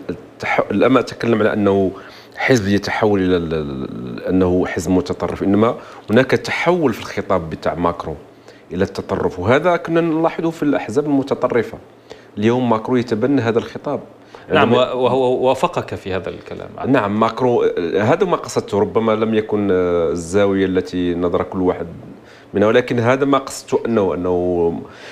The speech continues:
Speaker 1: عندما يقول ماكرو أن الإسلام يعيش أزمة، أليس هذا؟ عندما يقول أن الإسلام يعيش أزمة، أليس هذا، هذا كلام يأتي هذا من رأس الدولة الفرنسية؟ لو أتى هذا الكلام من طرف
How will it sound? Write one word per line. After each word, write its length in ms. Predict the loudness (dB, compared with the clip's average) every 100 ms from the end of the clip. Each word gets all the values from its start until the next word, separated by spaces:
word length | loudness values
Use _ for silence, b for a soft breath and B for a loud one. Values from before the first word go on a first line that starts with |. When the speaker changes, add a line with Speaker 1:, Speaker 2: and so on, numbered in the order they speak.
| B
Speaker 1:
عندما 280 | 0 4 4
يقول 220 | 4 2
ماكرو 320 | 2 2 0 0
أن 260 | 2 4
الإسلام 600 | 4 0 -6 -2 0 2
يعيش 380 | 2 2 0 -2 -2
أزمة، 300 | -2 -2 -6 -8 -20 -14
أليس 280 | -6 -4 0
هذا؟ 340 | 2 2 -2 -6 B B B
عندما 280 | 2 4 4
يقول 460 | 2 0 0 2
أن 160 | 4 4
الإسلام 480 | 2 0 -2 0 2
يعيش 280 | 2 2 0
أزمة، 340 | -2 -2 -8 -2
أليس 240 | 2 2 2
هذا، 400 | 2 2 0 -2 B B B
هذا 220 | 0 2
كلام 300 | 2 2 4
يأتي 320 | 2 2 0
هذا 200 | 2 2
من 100 | 2
رأس 360 | 0 0 -4 -4
الدولة 340 | -4 2 2
الفرنسية؟ 580 | 2 2 0 0 -6 -8 -8 B B B 2
لو 160 | 2 4
أتى 180 | 2 2
هذا 280 | 4 4
الكلام 460 | 2 0 2 2 4
من 240 | 2 0
طرف 440 | 0 2 0 -2